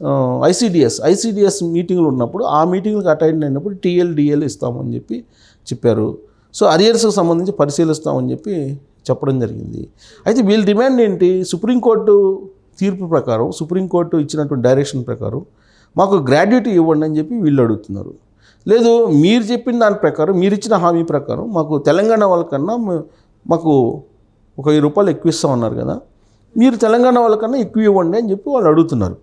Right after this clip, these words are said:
So తెలంగాణ వాళ్ళకన్నా ఎక్కువ ఇవ్వండి అని చెప్పి అడుగు-, అడుగుతున్న న్యాయం ఉంది కదా అని చెప్పి వాళ్ళు డిమాండ్ చేస్తున్నారు.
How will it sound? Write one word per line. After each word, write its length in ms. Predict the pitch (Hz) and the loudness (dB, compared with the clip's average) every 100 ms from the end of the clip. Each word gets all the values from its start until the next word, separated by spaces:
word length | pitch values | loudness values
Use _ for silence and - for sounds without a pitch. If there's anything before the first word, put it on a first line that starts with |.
| - | -6
So 100 | 214 | -2
తెలంగాణ 380 | 214 226 254 247 | 2 2 4 4
వాళ్ళకన్నా 320 | 240 233 233 | 2 0 -2
ఎక్కువ 260 | 196 233 | -6 0
ఇవ్వండి 280 | 226 202 208 | 2 2 2
అని 140 | 240 208 | 2 2
చెప్పి 320 | 202 254 233 | 2 0 2
అడుగు-, 320 | 185 208 202 | 4 2 0
అడుగుతున్న 840 | - 135 175 202 202 202 190 165 | -4 0 2 4 4 2 0 -2
న్యాయం 360 | 156 151 175 202 | -2 0 2 2
ఉంది 200 | 190 175 | 2 0
కదా 320 | 165 170 170 165 - | 0 0 -4 -6 -2
అని 200 | 165 165 | 2 2
చెప్పి 220 | 165 302 | 0 -6
వాళ్ళు 340 | 233 190 180 | -4 -2 0
డిమాండ్ 320 | 185 208 196 | 2 2 2
చేస్తున్నారు. 460 | 135 113 110 104 101 | 2 0 -4 -4 -6